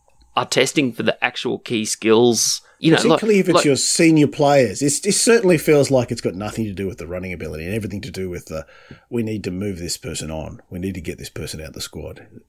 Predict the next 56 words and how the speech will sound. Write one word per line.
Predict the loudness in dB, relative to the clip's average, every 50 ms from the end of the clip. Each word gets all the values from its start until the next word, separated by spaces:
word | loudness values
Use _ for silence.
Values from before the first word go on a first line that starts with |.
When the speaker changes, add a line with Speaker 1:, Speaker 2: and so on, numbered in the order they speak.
| _
Speaker 2:
'Cause | 0 0 0 0 -4 -14 _ _ -2
you | 2 2 4
would, | 4 4 2 4 2
there's | 2 4 6
no | 6 6 6 6
way | 6 4 4 2 0 -4 -8 -8
on | -8 -8 -8 -8 _ _ -2
earth | -2 -2 -2 -4 -6 -6 -4
you | -2 0
would | 0 -2 -2 -4
allow | -6 -6 -4 -4 -4 -4 -4 -6
that | -8 -8
to | -10 -12
happen | -10 -10 -10 -12 -12 -12 -12
to | -12 -12
a | -14
player | -12 -10 -8 -8 -8
that | -8 -10 -12 -12
you | -10
wanted | -10 -8 -10 -10 -12 -12
to | -14 -16
retain. | -16 -16 -18 -18 -18 -20 -20 -20 _ _ _ _ _ _ _ -20 -20 -10 -6
Speaker 1:
Uh, | -6 -4 0 0
um, | 0 0 0 2
yeah, | 2 2 2 2 0
unless | 0 0 2 2 2 2 0
she | 0 2 2 4
was | 4 4 2
basically, | 2 0 0 0 0 -2 -8 -10 -6 -6 -4 -4 -6 -8 _ _
like, | -4 -2 -2 -2 -4 _ _ _ _ _ _ _ _ _ _ _ _ -14 -14 -14 -16 _ -8
you | -6 -2 -2
know, | -2 -2
'cause | -2 -6 -8 -10
I | -8 -4 -2 -2 -2
was | -2 -4 -4
just | -4 -2 0 0
reading | 0 0 0 -2
an | -2 0
article | -2 -2 -2 -4 -4 -4
before, | -4 -6 -2 0 2 2 2 2 0 -2 0 0
unless | 0 2 4 4 4 4 2 2 -2 0
you're | 2 4 6 6 4
like, | 4 2 2 0 0 0 -4 -8 -16 _ _ _ _ _ _ _ _ _ -8
you | -4 -2
know, | 0 0
"This | 0 0 0 0 0
is | 0 2 2
the | 2 2
fourth | 2 2 4 4 4 4 2
time | 2 2 2 2 2
we | 0 0
run | 0 0 0 0 -2
this | -4 -4 -4
with | -4 -6 -6 -8
you, | -10 -6
dude. | -2 0 2 2 0 -2 -6